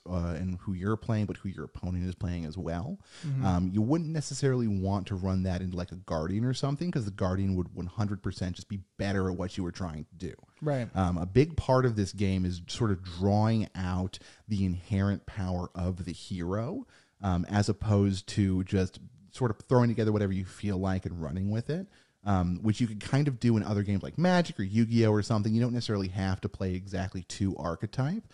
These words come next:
Speaker 1: Um, but in Flesh and Blood, even though it is a really creative game, even though there's a, there, there's a lot of flexibility in deck building, um, going too far out sets you up to not have as good a
Speaker 2: And,
Speaker 1: time.
Speaker 2: and, and I'll challenge that a little bit, right? Like, we did just have Worlds, and the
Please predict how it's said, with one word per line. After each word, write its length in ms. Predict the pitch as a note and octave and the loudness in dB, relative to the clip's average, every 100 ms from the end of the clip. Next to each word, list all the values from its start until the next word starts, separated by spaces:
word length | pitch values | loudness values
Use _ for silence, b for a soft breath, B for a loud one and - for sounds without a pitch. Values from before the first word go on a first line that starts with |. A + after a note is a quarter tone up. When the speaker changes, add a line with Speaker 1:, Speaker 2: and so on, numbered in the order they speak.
| B B - | B B -2
Speaker 1:
Um, 280 | G#2+ G2+ G3 A2 | 2 4 2 2
but 180 | A#2 A2 | 4 4
in 160 | A#2 A#2 | 2 0
Flesh 300 | D3 D#3 D3+ | 0 0 0
and 100 | B2 | 2
Blood, 240 | B2+ B2 | 4 4
even 220 | A2+ A#2 | 2 2
though 160 | A2 G#2 | 4 4
it 60 | |
is 160 | G2+ G2 | 4 0
a 40 | |
really 280 | F2+ F#2+ F#2 | -2 -2 -2
creative 500 | - - G#2 C#3 C3 | -4 -2 2 2 2
game, 260 | C3 C3 B2+ | 2 2 4
even 160 | A#2+ | 2
though 60 | G2+ | 2
there's 100 | F2 | -2
a, 400 | F2 F#2+ F#2+ F2 G2 | -6 -4 -2 -2 -6
there, 120 | F2+ | -6
there's 260 | F2+ F#2 F2+ | -4 -6 -6
a 20 | |
lot 240 | F2+ F#2 | -6 -6
of 140 | F#2 - | -6 -6
flexibility 720 | F#2 - F#2 G#2+ G2+ G2+ - | -8 -8 -2 2 2 0 -2
in 300 | G#2 G2+ G2+ | 2 4 4
deck 320 | F#2 F2 - | 2 -2 -2
building, 480 | A2 G#2+ B2+ D3 G#3 B B B | 0 0 -2 -4 -6 B B B
um, 440 | G#2+ G2+ F2+ F2 D#2+ - _ _ - | 2 4 4 2 -2 -10 _ _ 0
going 320 | C3 E3+ F#3+ - | 4 4 2 -6
too 600 | - - - F#2+ G2+ A2+ | -10 -12 -2 2 4 4
far 380 | B2+ - C#3 C#3+ | 2 -2 0 0
out 320 | C3 C#3 C#3+ - | -2 -2 -2 -4
sets 440 | - A2+ A2 - | -2 0 0 0
you 160 | G#2 F2+ | 0 0
up 280 | E2+ F2+ - | -2 -2 -4
to 100 | - | 0
not 320 | G2+ F#2+ F2+ | 4 4 2
have 180 | F#2 E2+ | 0 -2
as 60 | F2 | -4
good 160 | G2 | -4
a 120 | D#2+ | -4
Speaker 2:
And, 180 | - G#3+ | 0 0
Speaker 1:
time. 20 | - | 4
Speaker 2:
and, 180 | G#3 F#3 | 2 4
and 60 | |
I'll 140 | G#3 B3 | 4 4
challenge 400 | - E3 F#3 F3+ | 4 4 4 4
that 160 | E3 | 4
a 60 | D#3 | 2
little 320 | C#3 C#3+ C3 | 0 -2 -2
bit, 260 | B2 A2+ B2 | -4 -8 -6
right? 300 | B2 B2 C3 | -6 -6 -6
Like, 180 | C#3 | -6
we 80 | D3 | -4
did 260 | C#3 D#3+ D#3+ | -2 -2 0
just 200 | E3+ - | -2 -2
have 240 | D3 C3+ | -2 -2
Worlds, 560 | B2 B2 A#2 A#2+ C3+ - | -4 -6 -4 -6 -8 -10
and 400 | C3 C3 B2+ B2+ | -8 -8 -8 -12
the 280 | C3+ C3+ B2+ | -8 -6 -6